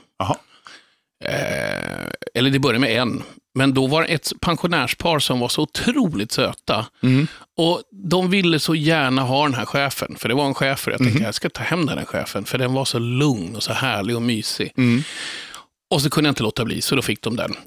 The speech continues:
Speaker 2: Sen tyvärr, det andra caset tog jag med mig hunden hem. Och den fungerade med de övriga andra i flocken.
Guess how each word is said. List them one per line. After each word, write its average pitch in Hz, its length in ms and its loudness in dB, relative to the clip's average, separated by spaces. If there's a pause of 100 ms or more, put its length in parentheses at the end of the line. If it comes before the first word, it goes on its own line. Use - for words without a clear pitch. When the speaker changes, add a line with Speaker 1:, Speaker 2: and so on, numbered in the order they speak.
Speaker 2:
Sen 185 320 0
tyvärr, 175 500 2
det 147 140 0
andra 147 380 2
caset 127 520 0
tog 143 200 2
jag 120 100 2
med 139 200 2
mig 117 120 0
hunden 113 360 -2
hem. 226 360 2 (180)
Och - 320 -4 (100)
den 120 400 2
fungerade 120 560 0
med 120 120 0
de 120 180 0
övriga 117 460 0
andra 131 280 0
i 135 80 0
flocken. 131 480 -2